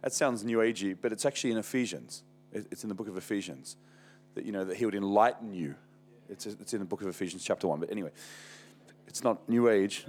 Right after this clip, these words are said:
<laughs> Okay, so, "Oh, he said consciousness, I'm out of here." Um, <laughs> okay. I want to pray that the Lord would so move you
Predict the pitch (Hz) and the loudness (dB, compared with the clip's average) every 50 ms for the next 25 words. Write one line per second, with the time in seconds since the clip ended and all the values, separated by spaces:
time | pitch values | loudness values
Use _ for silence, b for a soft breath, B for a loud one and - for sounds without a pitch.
0 | - - - - 113 - - - 110 87 - - - 107 95 87 - 147 147 127 | -8 -6 -4 -6 -6 -6 -2 -2 -2 -2 -2 -6 -4 -4 -4 0 2 2 2 4
1 | - 135 131 - - - 123 127 139 - 175 - - 117 90 - 117 113 98 95 | 6 4 4 4 2 0 0 0 0 -2 -4 -2 -2 -6 -4 -2 -2 0 0 0
2 | 107 113 95 95 95 90 82 - B B B B B B B B - 107 104 98 | 0 0 0 -2 -2 -4 -6 -10 B B B B B B B B -2 0 0 0
3 | 98 - - - - - - - - - - - - 117 110 - 107 104 - 170 | -2 -4 -6 -10 -10 -10 -10 -10 -10 -12 -12 -8 -6 -6 -4 -2 -2 0 2 2
4 | 147 - - - - - B B B B B B B B B B B B B B | 2 2 0 -14 -18 -18 B B B B B B B B B B B B B B
5 | - 139 131 131 139 156 180 180 - - - 170 170 151 131 113 95 87 90 110 | 8 8 10 10 10 8 8 6 4 2 6 8 8 10 10 10 8 6 4 2
6 | 127 127 110 104 120 110 - 127 123 120 123 139 147 156 160 151 131 120 113 101 | 0 -4 0 2 2 4 8 8 8 8 10 8 10 10 8 8 8 6 6 6
7 | 90 87 - - - 139 135 127 120 123 131 135 143 156 165 170 156 123 113 110 | 4 0 2 6 6 6 6 6 4 4 6 8 8 10 8 8 6 2 2 2
8 | 110 98 90 85 87 104 127 135 | 4 4 4 4 2 0 -2 -6